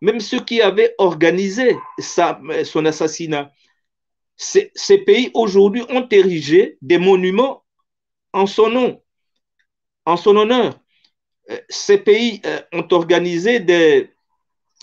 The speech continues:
si vous voulez, des enquêtes. Et il y en a qui ont reconnu, notamment la Belgique, euh, qu'elle avait,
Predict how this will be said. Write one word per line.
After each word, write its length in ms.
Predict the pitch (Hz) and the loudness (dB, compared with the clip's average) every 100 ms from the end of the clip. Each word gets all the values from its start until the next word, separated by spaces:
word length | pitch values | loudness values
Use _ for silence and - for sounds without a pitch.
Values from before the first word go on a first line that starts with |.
| 131 | -8
si 160 | 139 190 | -6 -8
vous 100 | 165 | -2
voulez, 280 | 190 254 | -2 -2
des 320 | 196 139 165 156 | -4 2 4 4
enquêtes. 640 | 185 180 254 208 - - _ _ _ _ _ _ | 0 2 2 2 -4 -20 _ _ _ _ _ _
Et 480 | 170 165 143 110 _ _ _ _ _ _ _ _ | 4 4 4 0 _ _ _ _ _ _ _ _
il 140 | 196 | -2
y 100 | 190 | 2
en 120 | 180 220 | 2 2
a 100 | - | -2
qui 160 | - | 0
ont 140 | 208 170 | 2 4
reconnu, 680 | 160 160 233 233 208 - _ _ _ | 2 4 2 2 -2 -6 _ _ _
notamment 400 | - 156 160 165 | -2 0 2 0
la 140 | 151 127 | 0 0
Belgique, 600 | 147 151 190 277 359 _ _ _ _ _ - | 0 -2 -4 -4 -4 _ _ _ _ _ -10
euh, 160 | 135 120 - _ _ _ - | -8 -8 -14 _ _ _ 0
qu'elle 280 | 185 143 - | 0 0 -2
avait, 520 | 113 127 190 269 | 0 2 2 0